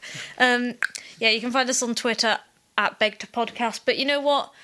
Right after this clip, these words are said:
If you can't, if it's just too much to remember 'cause we've got all these stupid variations.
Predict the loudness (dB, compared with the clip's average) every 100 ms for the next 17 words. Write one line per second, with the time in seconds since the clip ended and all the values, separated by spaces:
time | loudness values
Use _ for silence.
0 | -20 -20 -20 _ _ -4 -2 -4 -2 0
1 | 0 0 -2 -2 -2 0 0 0 0 0
2 | 0 -2 -2 -2 -2 -2 -2 0 -2 -2
3 | -4 -4 -4 -2 -2 -2 -2 2 2 0
4 | -4 -6 -2 0 0 -2 -2 -4 -6